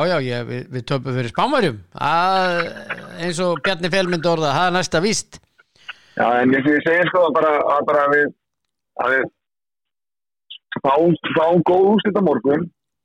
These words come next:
Speaker 2: og góðan leik á móti Spánverjum.
Speaker 1: Já.
Speaker 2: Þannig að, þú veist,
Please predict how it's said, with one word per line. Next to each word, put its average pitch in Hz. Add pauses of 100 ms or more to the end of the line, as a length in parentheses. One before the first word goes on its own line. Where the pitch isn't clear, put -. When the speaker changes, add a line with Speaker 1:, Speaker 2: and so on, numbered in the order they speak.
(720)
Speaker 2:
og -
góðan 160
leik 175
á -
móti 151
Spánverjum. 127
Speaker 1:
Já. -
Speaker 2:
Þannig 120
að, 113
þú 123
veist, -